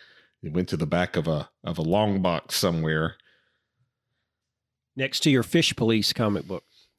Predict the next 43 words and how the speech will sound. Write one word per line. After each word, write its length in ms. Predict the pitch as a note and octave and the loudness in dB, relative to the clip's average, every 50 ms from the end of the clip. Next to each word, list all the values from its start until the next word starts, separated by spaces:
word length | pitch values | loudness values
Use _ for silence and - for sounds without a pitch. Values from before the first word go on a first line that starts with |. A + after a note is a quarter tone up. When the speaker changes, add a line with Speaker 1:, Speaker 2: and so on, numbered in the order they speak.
| _ _ _ _ - - _ _ _ - | _ _ _ _ -20 -20 _ _ _ -14
Speaker 1:
Oh, 480 | - - - F2+ F2+ D#2+ - - - - - - - - | -10 -6 -4 -4 -4 -4 -4 -8 -10 -12 -14 -12 -6 -4
I 80 | D#3 | -4
forgot 340 | - - - - F#3+ F#3+ F3 | -4 -4 -4 0 0 2 2
about 240 | F3+ F#3 F#3+ F#3+ D#3+ | 2 2 2 2 2
that 360 | F3+ F3+ F3 E3+ D3 - - | 2 2 4 2 2 0 -2
too, 400 | - - C3+ B2+ G2+ E2 D#2+ D2+ C#2+ - | 0 2 2 4 4 2 2 0 -2 -2
but 100 | - F#2+ | 0 2
I 60 | A#2 | 2
don't 120 | C#3 C#3+ C3+ | 4 2 2
think 160 | C#3 A2+ - | 0 0 0
I 80 | A2+ | 0
had 240 | G2 G2 A#2+ A#2+ A2 | 2 2 2 2 2
any 200 | G#2+ F#2 F2 E2+ | 2 4 4 4
of 80 | E2 D#2 | 4 4
Speaker 2:
I 80 | - | 4
actually 240 | - D2 C#2+ - D#3+ D3+ | 2 4 4 4 4 4
Speaker 1:
those. 60 | F3+ | 4
Speaker 2:
have 120 | A3 A3 | 4 4
an 60 | G#3+ D3 | 4 4
issue 280 | C3+ C3+ - - C#3+ | 4 4 4 4 4
or 80 | B2+ A#2+ | 4 4
two. 160 | - E3 G3+ D#4+ | 4 4 6 6
It 60 | G4 | 6
was 140 | G4 D#4 - | 6 4 4
actually 500 | D4 D4+ D4+ - - G#3+ G3+ G3 E3 D3 - - - _ _ _ - | 4 2 2 2 4 4 4 4 2 0 -6 -12 -16 _ _ _ -2
not, 300 | - D#3 D#3+ A3 - - _ | 0 2 2 2 0 -2 _
not 280 | - F3+ F#3 A3+ A3+ A#3 | 0 2 2 2 2 0
terrible. 480 | - - A#3+ A#3+ F3+ A#2 F#2 F2 - - - | 0 0 2 4 4 2 0 -2 -10 -8 -2
Speaker 1:
Oh, 540 | - B2+ C#3 C3+ B2+ A#2+ A#2 G#2 F#2+ F2+ E2 | 0 2 4 4 4 4 4 4 2 2 0
David. 680 | - E2+ E2+ E2+ E2 D2+ C2 - - - - - - - _ _ | -2 -2 0 0 0 0 -2 -4 -8 -8 -8 -12 -16 -16 _ _
Speaker 2:
I 80 | - D3+ | -4 -2
didn't 200 | - - C3+ A2 | -2 -2 -2 0
buy 180 | A2+ C3 F3+ F3 | 0 0 2 2
but 120 | B2 G2 | 0 0
one 160 | F#2+ A2+ G#2+ | 0 0 0
issue, 300 | G2+ G2+ G#2 - - C#3+ | 0 -2 -2 -2 -4 -2
but 120 | D#3 D3+ - | -2 2 4
Speaker 1:
Fish 460 | B2 A#2 A#2 A2+ G#2+ - - - - | 4 6 6 4 4 2 -2 -4 -4
Police. 760 | - A2 G2 E2 D#2+ D#2 C2 G1+ G1+ - - - - - - - _ | -2 0 0 0 0 -2 -4 -6 -8 -6 -4 -2 -2 -4 -4 -8 _
Speaker 2:
compared 440 | - D4+ D4 - - E4+ G4+ G4+ E4 | 0 0 2 2 4 2 4 4 4
to 100 | G#3 G3 | 4 6
Hero 300 | F3+ A3+ B3 A3+ G#3 F#3 | 6 6 6 6 6 6
San-, 320 | E3 - - F3+ F3 G#3 | 6 4 4 4 2 2